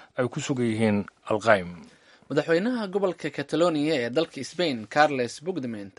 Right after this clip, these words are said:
Speaker 2: ayaa meesha ka saaray doorashooyin waqtigooda laga soo hormariyey, isaga oo weydiistay baarlamaanka gobolkaasi inay go'aan ka gaaraan sidii horey loogu dhaqaajin lahaa hannaanka siyaasadeed ee gobolka.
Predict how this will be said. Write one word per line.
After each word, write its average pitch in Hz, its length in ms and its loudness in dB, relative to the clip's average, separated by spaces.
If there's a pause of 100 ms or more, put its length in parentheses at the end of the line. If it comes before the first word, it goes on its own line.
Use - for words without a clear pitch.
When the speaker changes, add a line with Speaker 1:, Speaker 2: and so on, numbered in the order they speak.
Speaker 2:
ayaa 120 400 2
meesha 147 320 -4
ka 170 120 -6
saaray 147 520 -2
doorashooyin 131 720 -4
waqtigooda 143 480 -4
laga 143 160 -2
soo 165 240 -4
hormariyey, 110 400 -6 (320)
isaga 226 320 -4
oo 185 160 0
weydiistay 147 400 -4
baarlamaanka 135 640 -2
gobolkaasi 135 640 -6
inay 160 240 -6
go'aan 151 320 -4
ka 175 80 -10
gaaraan 143 540 0 (260)
sidii 135 320 -8
horey 156 240 0
loogu 139 240 -2
dhaqaajin 156 480 -4
lahaa 110 320 -8
hannaanka 139 320 -4
siyaasadeed 127 560 -4
ee 107 100 -6
gobolka. 113 380 -6